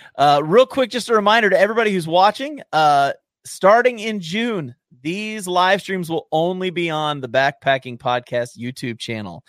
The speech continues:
So make sure you get subscribed to that so that you're getting these videos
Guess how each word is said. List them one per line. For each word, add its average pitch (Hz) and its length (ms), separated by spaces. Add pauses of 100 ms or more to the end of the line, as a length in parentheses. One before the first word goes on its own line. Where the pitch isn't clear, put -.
(300)
So 127 180
make 156 240
sure 190 180
you 185 140
get 175 200
subscribed 165 640
to 135 120
that 143 380
so 135 160
that 131 200
you're 131 100
getting 135 320
these 127 200
videos 135 600